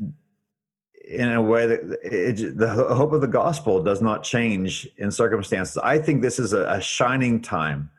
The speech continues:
an opportunity for the church around the globe. And we ought to be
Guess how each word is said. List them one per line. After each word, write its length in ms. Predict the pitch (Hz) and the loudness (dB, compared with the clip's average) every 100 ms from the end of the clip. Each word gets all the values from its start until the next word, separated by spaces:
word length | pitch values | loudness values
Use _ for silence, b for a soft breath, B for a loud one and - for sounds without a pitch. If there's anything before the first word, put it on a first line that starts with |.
| b b _ - | b b _ -4
an 80 | 95 | 0
opportunity 680 | 117 - 139 123 110 98 | 0 0 0 2 2 2
for 200 | 92 101 | 0 -2
the 100 | 90 | -2
church 600 | 85 - 92 78 - - - _ _ - | 0 0 0 -2 -4 -6 -12 _ _ 0
around 280 | 92 92 | 0 2
the 80 | 90 | 0
globe. 480 | 78 80 76 69 73 _ b b _ _ | 0 0 0 -2 -10 _ b b _ _
And 400 | 92 90 92 92 | -2 0 0 0
we 120 | 104 | 2
ought 280 | 113 107 110 | 2 0 -2
to 260 | - 101 95 | 0 0 0
be 520 | 76 95 90 87 87 | 0 0 0 -2 -4